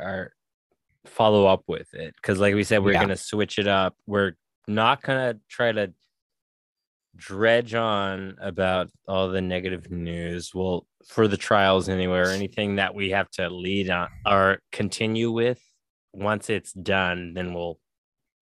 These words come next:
Speaker 1: give the news. You know what I mean?
Speaker 2: Yeah. Oh,
Speaker 1: We got
Speaker 2: speaking
Speaker 1: y'all.
Speaker 2: of, speaking of ret-, re-, retreading, uh, p-, apparently Trump is, uh, definitely planning on running again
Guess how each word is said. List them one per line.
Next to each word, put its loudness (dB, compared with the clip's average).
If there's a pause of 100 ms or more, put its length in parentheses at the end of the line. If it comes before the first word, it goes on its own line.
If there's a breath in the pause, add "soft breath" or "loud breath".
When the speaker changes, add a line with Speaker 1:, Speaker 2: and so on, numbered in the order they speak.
(300)
Speaker 1:
give -2
the -8
news. -14
You -6
know 2
what 2
I 0
mean? -10 (240)
Speaker 2:
Yeah. 2 (260 loud breath)
Oh, 10
Speaker 1:
We 2
got 4
Speaker 2:
speaking 6
Speaker 1:
y'all. 8
Speaker 2:
of, 0 (160)
speaking 8
of 6
ret-, 4
re-, 4 (440 loud breath)
retreading, 8
uh, 4 (180)
p-, -2
apparently 4
Trump 4
is, 4
uh, 6
definitely 4
planning 4
on 4
running 6
again 4